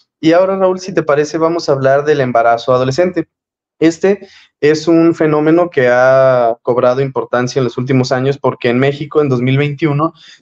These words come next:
tuvimos como la gran noticia y se puso en el foco público porque, voy a estornudar, disculpen ustedes,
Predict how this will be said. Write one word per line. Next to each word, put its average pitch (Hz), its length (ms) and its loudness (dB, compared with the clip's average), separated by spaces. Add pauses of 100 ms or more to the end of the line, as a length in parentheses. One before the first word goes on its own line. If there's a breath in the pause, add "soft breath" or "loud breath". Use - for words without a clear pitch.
tuvimos 139 500 0
como 123 300 2
la 117 160 0
gran 139 240 -2
noticia 160 440 0
y 147 60 2
se 143 160 -2
puso 139 300 -4
en 147 60 2
el 139 120 -2
foco 147 300 -2
público 160 540 -2 (360 soft breath)
porque, 139 480 -2 (460)
voy 135 160 0
a 156 100 4
estornudar, 156 640 0
disculpen 139 460 -6
ustedes, 151 500 -2